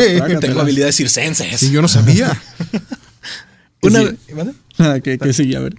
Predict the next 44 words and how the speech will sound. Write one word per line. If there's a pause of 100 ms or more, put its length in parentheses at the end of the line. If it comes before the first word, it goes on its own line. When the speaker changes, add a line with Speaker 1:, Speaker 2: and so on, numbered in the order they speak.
Speaker 2:
Ya, (220)
una
vez
al
Speaker 1:
Ya,
Speaker 2:
cuidado
Speaker 1:
ya,
Speaker 2:
de
la
Speaker 1:
piqué,
ya
Speaker 2:
iglesia,
Speaker 1:
piqué. (180)
Speaker 2:
sus
propios
consejeros
pasaron
varios
años
intentando
diagnosticar
y
aliviar
su
condición (140)
y
fallando. (440)
Aunque
durante
el
periodo
tomaron
notas
de
varias
rarezas
que
encontraron
difíciles
de
explicar
en
términos
naturales,